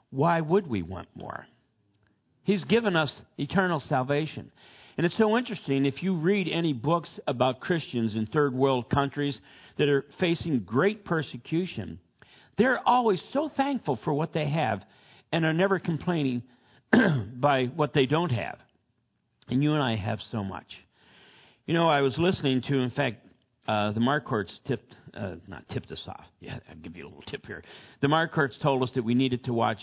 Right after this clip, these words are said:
Amir Sarfati's update. He's our guide when we go to Israel. And, um, he is a believing Jew, lives in Israel. And he was sharing something that really hit me. He was ta-,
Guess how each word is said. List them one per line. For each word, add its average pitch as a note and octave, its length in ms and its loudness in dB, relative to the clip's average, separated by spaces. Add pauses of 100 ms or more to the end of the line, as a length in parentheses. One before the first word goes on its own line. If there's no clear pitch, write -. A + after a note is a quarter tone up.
(160)
Amir A2+ 260 2 (120)
Sarfati's G#2+ 460 -2
update. A2+ 400 -4 (260)
He's C3 180 0
our A#2 140 2
guide A2+ 360 0
when G2 120 -2
we G2 80 0
go G2 160 0
to F#2 120 -4
Israel. G2 540 -2 (500)
And, C3 440 2
um, A#2 460 0 (180)
he C#3+ 320 2
is B2+ 320 0
a A2+ 60 2
believing B2 480 2
Jew, G#2 260 0
lives A2+ 300 0
in A#2 100 0
Israel. G2+ 500 -2 (640)
And B2+ 440 -2
he F#3+ 180 0
was G#3 220 2 (120)
sharing E3 360 0
something G#2 460 -2
that G#2 100 -2
really C#3+ 500 0 (240)
hit - 340 -2
me. E2+ 220 -10 (280)
He D3+ 100 0
was C3+ 200 0
ta-, E3+ 240 -2